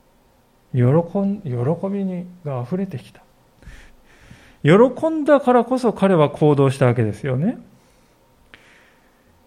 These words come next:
嫌々だったりね、強いられたりではなくて、喜びに動かされてですね、彼は真の神様への信仰を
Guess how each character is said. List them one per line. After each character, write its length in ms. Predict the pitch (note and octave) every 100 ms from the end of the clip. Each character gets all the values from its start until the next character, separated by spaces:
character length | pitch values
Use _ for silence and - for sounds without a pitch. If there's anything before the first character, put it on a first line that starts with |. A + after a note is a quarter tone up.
| _ _ -
嫌 260 | C3 F#3+ A#3
々 200 | C4 B3
だ 120 | C4
っ 100 | B3+ - _ _ _ _ _ -
た 120 | C#3
り 120 | A#2+ A#2+ F3
ね、 260 | C#3 F3+ - -
強 160 | F#3+ A3+
い 20 |
ら 140 | B3+
れ 100 | A#3
た 160 | - C3
り 240 | A2 A2 -
で 140 | C#3
は 120 | B2+ A2+
な 140 | A#2
く 120 | -
て、 140 | _ C3+
喜 140 | C#3 G3 B3 - C#4+ C#4
び 80 | C4
に 120 | A#3+
動 200 | G#3 G#3+
か 140 | G#3+
さ 140 | G3+ F#3+
れ 80 | C#3
て 100 | A2+
で 60 |
す 60 | A2
ね、 240 | D#3 C3+ - - _ _
彼 220 | D#3 D3
は 340 | C3+ C#3 - -
真 260 | - D#3
の 120 | B2+
神 240 | A#2+ C3 A#2+
様 180 | B2 A2+
へ 60 |
の 100 | A2
信 260 | - C3 A#2
仰 140 | A#2+
を 400 | B2 C#3+ B2 A2+